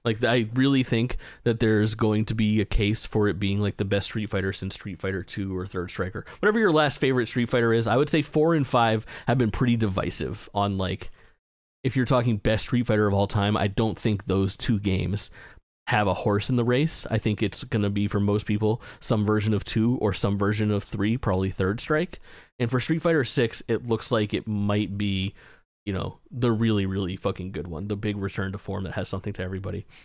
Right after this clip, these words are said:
It's just a good year for fighting games, man. Like, Mortal Kombat twelve is being teased right now. We've got Tekken eight looks fucking incredible and is probably gonna make it out by the end of the year. It's unbelievable.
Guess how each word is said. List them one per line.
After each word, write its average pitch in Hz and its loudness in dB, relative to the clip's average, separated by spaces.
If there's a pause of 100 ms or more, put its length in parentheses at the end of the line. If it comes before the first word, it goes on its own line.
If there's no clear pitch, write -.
(140)
It's - -2
just 202 0
a 233 0
good 208 2
year 240 4
for 240 2
fighting 240 2
games, 170 2
man. 156 2 (420)
Like, 139 2
Mortal 160 4
Kombat 185 2
twelve 160 2
is 175 2
being 185 2
teased 190 0
right 180 4
now. 180 2 (520)
We've 127 2
got 127 4 (480)
Tekken 175 2 (140)
eight 139 2
looks 151 0
fucking 165 2
incredible 165 2
and 165 4
is 151 -2
probably 147 2
gonna 156 2
make 156 2
it 151 2
out 156 2
by 147 4
the 147 2
end 156 0
of 156 -2
the 156 2
year. 151 2 (1040)
It's 139 2
unbelievable. 139 2